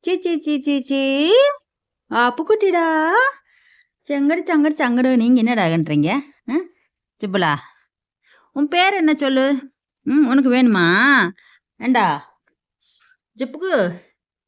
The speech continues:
ஜி, ஜி, ஜி, ஜி, ஜி, ஜிமிக்கி, ஜிமிக்கி தான் அம்மா, அக்கா பேரு. உங்க பேர் என்ன வைக்கலாம்? ஆ, உங்களுக்கு ஒரு ஒருத்தருக்கு ஒரு ஒரு பேர், என்னென்ன பேர் வைக்கலாம் சொல்லுங்க. இது ரெண்டு பேர் ஒரு,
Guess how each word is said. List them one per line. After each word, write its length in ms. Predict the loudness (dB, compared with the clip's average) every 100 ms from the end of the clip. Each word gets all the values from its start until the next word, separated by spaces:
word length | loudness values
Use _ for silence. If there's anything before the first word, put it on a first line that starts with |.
| _ _ _
ஜி, 200 | -12 -10
ஜி, 140 | -6 -4
ஜி, 160 | -4
ஜி, 140 | -4 -6
ஜி, 120 | -6
ஜிமிக்கி, 420 | -4 -2 -2 -4
ஜிமிக்கி 360 | -2 -2 -2 0
தான் 180 | 0 0
அம்மா, 300 | 0 -2 -2
அக்கா 280 | -4 -4
பேரு. 320 | -2 0 -2 -2
உங்க 180 | -4 -2
பேர் 180 | 0 0
என்ன 180 | -2
வைக்கலாம்? 560 | -4 -4 -4 -4 -6 _ _ _ _ _ _ _ _ -12
ஆ, 180 | -6 -4
உங்களுக்கு 300 | -2 0 2
ஒரு 180 | 2 0
ஒருத்தருக்கு 260 | 0 0
ஒரு 60 | 0
ஒரு 120 | -2
பேர், 160 | -2 -2
என்னென்ன 320 | -2 -2 -4
பேர் 180 | -4 -4
வைக்கலாம் 300 | -4 -6 -6
சொல்லுங்க. 500 | -6 -6 -6 -8 -12 _ _ _ -20 -20 _ -20 _ _
இது 240 | -12 -2
ரெண்டு 340 | 0 2 0 0
பேர் 260 | 0 0 0
ஒரு, 260 | 0 2